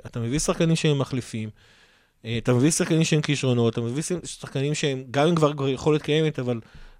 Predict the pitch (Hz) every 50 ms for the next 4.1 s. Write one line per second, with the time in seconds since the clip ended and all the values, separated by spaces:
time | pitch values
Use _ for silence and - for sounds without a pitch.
0 | - 139 139 143 143 135 127 151 151 - - 160 151 156 180 175 175 160 151 147
1 | 151 - 160 143 - - 131 139 131 - - 147 139 139 131 - - 127 123 123
2 | 117 117 113 113 107 - - 123 131 143 151 156 156 147 - 139 127 120 123 120
3 | 117 110 - - - - 151 151 160 156 - 139 135 127 123 117 110 110 117 -
4 | -